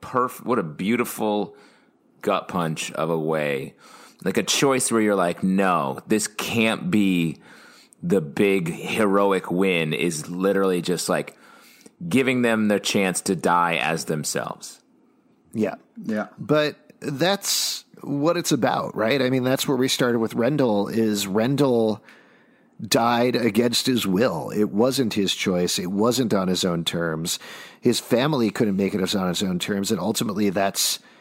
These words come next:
Speaker 2: what Tyler comes up with, is giving people those choices. Granted, they've been put into a situation where a demon is attached to their spines, but at the same time, Scott very clearly makes a choice to be like, "No, I'm gonna choose when and how I die," and so does everybody else.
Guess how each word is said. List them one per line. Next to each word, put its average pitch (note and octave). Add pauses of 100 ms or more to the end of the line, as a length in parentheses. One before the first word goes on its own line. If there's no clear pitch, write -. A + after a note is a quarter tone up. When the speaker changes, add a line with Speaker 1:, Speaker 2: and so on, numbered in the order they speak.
(280)
Speaker 2:
what B2
Tyler G#2
comes G2+
up A2
with, G2
is G2 (520)
giving B2+
people F2
those E2
choices. -
Granted, C3
they've G2+
been F#2+
put B2+
into G2+
a F2
situation G2
where E2+ (300)
a G#2
demon A2+
is G2
attached G2+
to F3+
their E3
spines, G#2+ (380)
but A2+
at A#2
the A2+
same C3
time, G#2
Scott A#2
very F#2+
clearly F2+
makes E2+
a F2
choice F2 (320)
to -
be A2
like, G2
"No, A2+
I'm A2
gonna A2
choose G2+
when F2+
and F2
how E2+
I E2+
die," E2+
and G2
so G2+
does G2
everybody G2
else. -